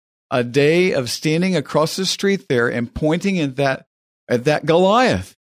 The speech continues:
and saying, "Lord, please bring Goliath down." And that's where we started the Goliath Come Down prayer meetings that now you can share your testimony about. Ray, you're, you've been faithful to this over the years.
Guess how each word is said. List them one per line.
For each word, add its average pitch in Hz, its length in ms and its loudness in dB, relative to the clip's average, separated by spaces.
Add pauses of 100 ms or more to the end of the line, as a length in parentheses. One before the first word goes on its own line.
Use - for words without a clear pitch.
(480)
and 143 200 2
saying, 165 220 0 (160)
"Lord, 160 520 4
please 175 520 0
bring 160 580 0
Goliath 139 1000 2
down." 127 540 2
And 135 300 -2
that's 170 320 0 (300)
where 165 160 4
we 170 140 4
started 185 520 2
the 135 120 2
Goliath 139 600 2
Come 170 240 -2
Down 151 260 2
prayer 220 240 0
meetings 151 340 0
that 160 160 0
now 202 460 0 (480)
you 123 140 0
can 143 140 0
share 170 220 2
your 180 180 4
testimony 143 540 2
about. 117 220 2
Ray, 139 120 4
you're, 175 240 2 (120)
you've 220 180 2
been 170 160 4
faithful 185 540 0
to 147 120 -6
this 127 200 0
over 170 200 4
the 208 120 2
years. - 480 -2